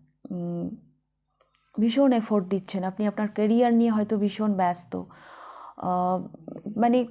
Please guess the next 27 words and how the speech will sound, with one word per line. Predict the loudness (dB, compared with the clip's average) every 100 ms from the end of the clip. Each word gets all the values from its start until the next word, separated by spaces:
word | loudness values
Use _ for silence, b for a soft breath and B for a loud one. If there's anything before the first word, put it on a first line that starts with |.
| -6 -4
একটা | 2 2
জেদ | 4 6 6 6 4
কাজ | 2 2
করছে | -2 -2 0 -2 0
আপনার | -2 0 0
মধ্যে | 0 0 0
যে, | 2 2
"না, | 4 4
আমাকে | 2 2
এটা | 2 0
করতেই | 0 -2 -2 2 4 4
হবে, | 4 -2 -4 -8 _ _ B B B B B
হ্যাঁ, | 2 4
আমাকে | 6 4 4
একটা | 0 4 4 6
জায়গায় | 6 6 6 6 4
পৌঁছতেই | 4 2 2 0 4 4 4
হবে, | 4 0 -4 -8 -14 _ _ _ b b b b _ _ _ _ _ _ _ _ _ _ _ _ _ _ _ _ _ _ _ _ _ -10
আপনাকে | -4 -2 0 0
এক-, | -2 -2 2
মানে | 4 4
আমাকে | 4 2 0
একটা | 0 0
জায়গায় | 2 4 4 2
পৌঁছতেই | 2 0 0 -2 0 0
হবে", | 0 -2 -2
মানে | -2 -2 -4